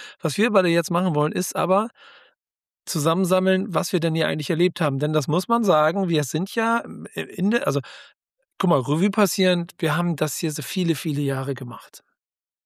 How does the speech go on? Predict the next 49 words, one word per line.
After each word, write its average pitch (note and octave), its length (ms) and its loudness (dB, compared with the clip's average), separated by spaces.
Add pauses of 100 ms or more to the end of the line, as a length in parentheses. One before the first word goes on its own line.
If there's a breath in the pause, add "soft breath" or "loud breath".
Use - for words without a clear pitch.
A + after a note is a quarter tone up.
(300)
Und E3 200 0
dann F3 180 2
manchmal D#3+ 420 -2
intensiver. C3+ 500 -6
Haben F3 120 -6
wir G3 120 0
auch F3 80 -4
schon E3 140 -8
ein - 20 -8
paar D#3+ 120 -4
Mal D#3 120 -4
drüber D3 180 -4
gesprochen. C3+ 360 -10
Aber E3 100 -8
ich D#3 100 -10
will's F#3 160 -2
einfach F3 140 -2
noch D#3 80 -4
mal D#3+ 100 -4
zusammenfassen. C3 560 -10 (540 loud breath)
Dann G#3+ 160 2
haben G#3+ 80 6
wir F#3+ 60 6
ein F3+ 100 2
bisschen, F3+ 240 0
haben F#3 120 4
wir F3+ 60 4
Leute F#3+ 260 6
dazugeholt. C3+ 600 -6
Dann E3+ 140 0
wurd's G3+ 220 4
auch G3 240 0
noch D3+ 160 -2
mal, D#3 120 -2
noch F#3+ 200 0
intensiver. C#3 560 -6
Dann F#3+ 160 -6
wurd's A3 200 -10
wieder A3 120 -6
ein G3+ 40 0
bisschen F#3+ 280 -2
weniger. F3 340 0
Dann C3+ 180 -8
hat E3 120 -8
sich's F#3 160 -4
auch F#3+ 120 -4
ein F3+ 60 -2
bisschen F3 220 -4
verlaufen. F#3+ 560 0